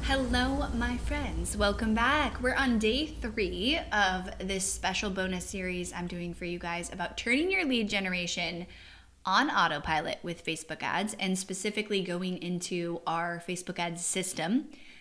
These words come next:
here at Hirsch Marketing that has three different layers. So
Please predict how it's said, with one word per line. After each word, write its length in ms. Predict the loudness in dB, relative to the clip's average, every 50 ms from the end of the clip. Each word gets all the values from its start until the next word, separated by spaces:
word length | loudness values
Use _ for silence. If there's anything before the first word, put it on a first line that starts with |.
| -20 -12
here 220 | -2 0 0 2
at 160 | 2 0 -2 0
Hirsch 260 | -2 -2 -2 -2 0
Marketing 460 | 0 -2 -2 -2 -4 -4 -2 -2 0
that 160 | -2 -2 -2
has 360 | 0 0 0 0 -2 -2 -4 -6 -10 -6
three 220 | -2 0 2 2 2
different 340 | 2 0 -2 -6 -6 -6
layers. 480 | -6 -6 -6 -6 -8 -10 -10 -10 -10 -10
So 500 | -8 -8 -2 0 0 0 0 0 -2 -4